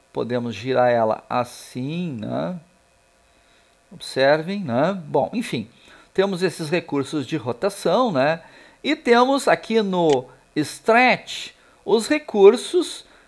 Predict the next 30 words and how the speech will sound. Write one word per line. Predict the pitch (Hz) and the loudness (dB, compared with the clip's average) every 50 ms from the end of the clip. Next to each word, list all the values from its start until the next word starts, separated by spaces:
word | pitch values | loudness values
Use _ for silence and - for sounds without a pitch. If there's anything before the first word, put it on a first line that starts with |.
| _ _ _ | _ _ _
pra | 190 196 233 | 4 4 4
poder | 233 - 285 247 185 165 202 196 208 220 | 4 4 0 0 2 2 2 2 2 2
esticar | 226 - - - - - 277 - - - 202 180 185 202 220 | -2 -4 -8 -10 -8 -8 -8 -8 0 4 6 8 10 10 10
ou | 247 262 | 8 8
comprimir | 247 - - 240 233 233 233 - 277 254 185 185 185 | 4 0 0 0 0 0 -2 -4 -4 -4 -2 -2 0
o | 190 | 0
objeto | 196 196 202 185 - - 160 160 165 190 196 - 240 | 0 0 0 -4 -2 2 4 6 6 4 4 -2 -6
em | 226 | 0
qualquer | - 220 196 208 - 180 156 | 0 0 0 0 -2 -2 -2
direção. | 143 147 180 208 247 233 - - 147 120 90 - - _ _ _ _ _ - - - - - - _ | -2 0 0 0 0 0 -2 -2 -2 -2 -2 -4 -10 _ _ _ _ _ -20 -20 -20 -20 -20 -20 _
Se | _ - - | _ -2 -2
a | 147 | -2
gente | 143 - 233 254 185 - 269 | 0 0 -4 -4 0 2 6
opta | 240 214 175 - - - - 120 98 90 - _ _ _ _ _ _ _ _ _ _ | 8 8 8 8 6 -2 -8 -8 -8 -8 -12 _ _ _ _ _ _ _ _ _ _
por | - 147 156 160 165 - - | -2 2 2 2 2 0 0
usar | 175 165 127 120 139 151 151 143 123 117 - - - | -2 -2 -2 4 6 8 8 8 8 4 0 -4 -8
esses | 139 - - 104 - - | -10 -8 -8 -10 -10 -12
pontos | - _ 202 175 165 151 139 - 139 120 - | -6 _ 0 0 0 -2 -4 -8 -12 -12 -12
brancos | 131 120 147 151 170 196 220 226 214 185 - - - 113 - - - - - _ _ _ _ _ _ _ _ | -2 2 4 4 6 6 4 2 0 -2 -6 -10 -14 -14 -14 -14 -18 -18 -20 _ _ _ _ _ _ _ _
que | - 135 | -8 -8
ficam | - - - - 190 185 180 180 - - 117 107 101 - - - | -8 -8 -8 -4 -2 -2 -2 -2 -4 -4 -4 -4 -4 -8 -12 -12
nas, | - 123 135 139 139 139 135 117 - - - - - - - - | -8 -4 0 0 2 0 0 -2 -8 -14 -16 -16 -18 -20 -18 -6
nas, | 123 123 127 113 107 110 113 | -2 -2 -2 -2 -2 -8 -10
nos | 127 135 104 98 | -10 -10 -10 -4
vértices | 110 123 139 165 185 214 196 - - - - - 110 98 107 | 0 4 8 8 8 8 8 4 -6 -14 -12 -12 -12 -8 -6
da | 101 98 | -6 -6
caixa, | - - - 156 190 226 214 - - - - 98 - - - - - - - _ _ | -6 -2 2 4 6 6 4 2 -2 -4 -4 -4 -4 -6 -18 -20 -20 -20 -20 _ _
a | - 147 | 0 0
gente | 139 151 202 208 - - 233 | 0 0 -2 -4 -4 -6 -8
vai, | 196 190 180 165 160 165 180 208 240 220 - | 0 4 6 8 8 8 8 6 4 2 -4